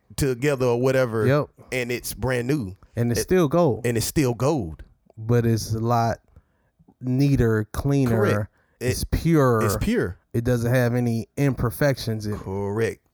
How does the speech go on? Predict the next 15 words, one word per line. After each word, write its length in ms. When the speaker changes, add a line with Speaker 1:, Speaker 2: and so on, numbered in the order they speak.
Speaker 2:
Hmm, 240
makes 160
Speaker 1:
So, 320
Speaker 2:
sense. 280
Okay, 300
keep 220
going. 120
Speaker 1:
if 140
you 200
think 340
you're 160
going 360
to 180
get 320
to 440